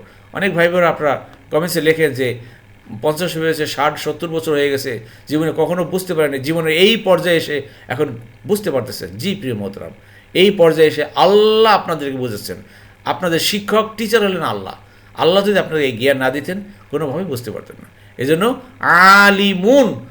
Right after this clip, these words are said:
মানে জ্ঞানী লোক ছাড়া এরা বুঝবে না। আলিম, আমাদের সমাজে আমরা বলি আলেম সাহেব,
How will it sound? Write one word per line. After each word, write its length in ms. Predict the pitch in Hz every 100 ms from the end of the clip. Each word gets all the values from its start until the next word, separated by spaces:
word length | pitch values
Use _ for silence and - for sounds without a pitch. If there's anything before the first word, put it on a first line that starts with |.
| - 135
মানে 160 | 156
জ্ঞানী 480 | 110 139 190 202 214
লোক 200 | 180 190
ছাড়া 180 | - 185
এরা 120 | 170
বুঝবে 360 | 151 156 135 139
না। 320 | 107 - - _ -
আলিম, 640 | 147 143 139 123 107 90 - -
আমাদের 380 | 131 156 147 139
সমাজে 420 | 139 147 156 202 - -
আমরা 220 | - 131
বলি 240 | 127 156 170
আলেম 360 | 123 127 123
সাহেব, 260 | 117 -